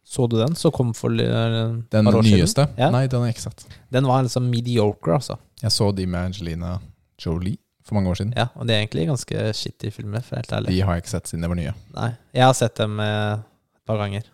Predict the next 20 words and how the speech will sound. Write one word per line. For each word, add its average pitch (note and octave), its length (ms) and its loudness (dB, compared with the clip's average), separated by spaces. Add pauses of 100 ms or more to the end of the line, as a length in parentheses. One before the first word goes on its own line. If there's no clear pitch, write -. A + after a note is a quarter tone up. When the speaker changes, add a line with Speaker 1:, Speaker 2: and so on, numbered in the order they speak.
(220)
Speaker 1:
Og G#2+ 440 0
Speaker 2:
For A#2+ 80 4
å A2+ 60 8
si G#2+ 100 4
det G2+ 40 4
sånn, B2 200 2 (100)
jeg G#2+ 160 6
var G#2 280 8
cirka, F#2 920 0
hvor G2+ 120 -2
gammel F#2+ 180 0
var F2+ 80 0 (100)
jeg? D3+ 100 -4
Atten, - 320 -4
tjue G2 160 4 (160)
år B2+ 80 -2
da F#2 480 2
den F2+ 280 2
Speaker 1:
Mhm. E2+ 280 -2 (180)
Speaker 2:
gikk. - 320 -2